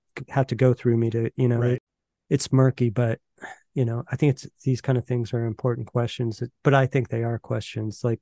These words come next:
Speaker 1: the, the higher nature, i-, if there is a spiritual path,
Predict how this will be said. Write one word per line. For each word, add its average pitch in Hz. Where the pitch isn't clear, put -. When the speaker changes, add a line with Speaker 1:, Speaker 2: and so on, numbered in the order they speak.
Speaker 1:
the, 127
the 123
higher 143
nature, 127
i-, 139
if 139
there 139
is 135
a 113
spiritual 117
path, 120